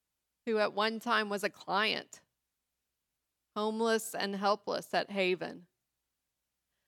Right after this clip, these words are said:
I know of shepherds in Piedras Negras. I know of shepherds in Kenya and in Burundi, Africa. I've worked for shepherds. <laughs>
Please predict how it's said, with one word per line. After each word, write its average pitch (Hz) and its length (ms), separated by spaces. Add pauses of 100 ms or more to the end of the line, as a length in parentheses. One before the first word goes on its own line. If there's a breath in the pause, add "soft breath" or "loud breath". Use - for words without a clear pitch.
(200)
I 233 180
know 233 300
of 202 180
shepherds 214 1120 (140)
in 190 380
Piedras 220 580
Negras. 226 720 (420)
I 226 120
know 233 240
of 196 80
shepherds 226 480
in 190 160
Kenya 262 680
and 214 180
in 208 140
Burundi, 233 840
Africa. 254 760 (1500 soft breath)
I've 233 240
worked 262 320
for 196 180
shepherds. 180 720
<laughs> - 40